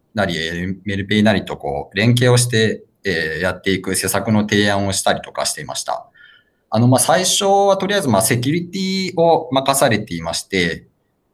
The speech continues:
セキュリティ周りの会議に出席したりとか、あとは、まあ、あの、同じチームに高橋良平さんがお見えになるんですけども、良平さんについて、まあ、いろいろ仕事をやってきました。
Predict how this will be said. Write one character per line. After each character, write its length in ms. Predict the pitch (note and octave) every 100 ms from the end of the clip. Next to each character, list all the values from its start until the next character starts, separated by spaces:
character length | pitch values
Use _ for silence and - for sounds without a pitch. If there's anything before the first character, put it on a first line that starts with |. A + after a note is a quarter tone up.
| -
セ 60 | -
キ 80 | A#2+
ュ 20 | A#2+
リ 40 |
テ 80 | B2+
ィ 40 | C3
周 240 | C3+ B2
り 40 |
の 120 | F#2+ F#2+
会 220 | G2+ F2+
議 40 |
に 100 | F2+
出 160 | F2 F2
席 240 | - F2+ F2
し 140 | -
た 100 | F2
り 80 | D#2+
と 120 | -
か、 300 | - D2 - -
あ 100 | D3+
と 80 |
は、 60 | A#2+
ま 100 | G2+
あ、 420 | F#2 - - -
あ 40 | G#2
の、 200 | G#2 G2+
同 200 | A2+ A#2+
じ 100 | B2
チ 100 | A#2+
ー 20 |
ム 60 | F2+
に 120 | E2
高 220 | B2+ C3+
橋 100 | A#2
良 120 | G2+ G2
平 140 | F#2+
さ 240 | F#2+ F2+
ん 120 | F2+ -
が 100 | G2
お 80 | F#2+
見 80 | F#2+
え 60 |
に 80 | G2
な 80 | F#2+
る 80 | D#2
ん 40 |
で 80 | D#2
す 120 | -
け 100 | C#2
ど 100 | -
も、 380 | A2 G#2 - _ _ -
良 120 | G#2
平 140 | G#2+
さ 140 | G2 G2+
ん 40 |
に 80 | G#2+
つ 140 | G#2
い 100 | A2
て、 360 | G2+ E2+ C#2 -
ま 80 | G2
あ、 40 | F2
い 60 |
ろ 120 | F2 E2+
い 60 |
ろ 180 | E2 E2
仕 140 | -
事 180 | D#2+ D#2
を 40 | D#2
や 100 | D#2
っ 60 |
て 80 | -
き 100 | D2+
ま 100 | D2+
し 80 | -
た。 240 | B1+ -